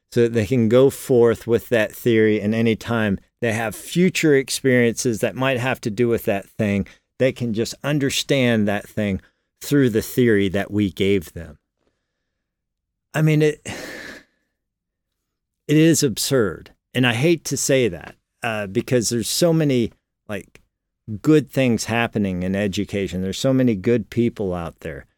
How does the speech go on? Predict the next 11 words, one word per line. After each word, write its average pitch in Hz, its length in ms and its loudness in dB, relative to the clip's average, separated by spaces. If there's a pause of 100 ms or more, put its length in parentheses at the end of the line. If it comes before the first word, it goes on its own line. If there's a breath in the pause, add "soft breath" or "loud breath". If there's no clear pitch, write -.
(320)
But 110 160 -4
the 127 160 2
idea 123 480 2
that 110 240 0
we 117 220 0
can, 101 500 -6 (720)
uh, 92 140 -12
somehow 123 440 -2
account 113 680 -6 (1000)
for 110 320 0
something 120 640 0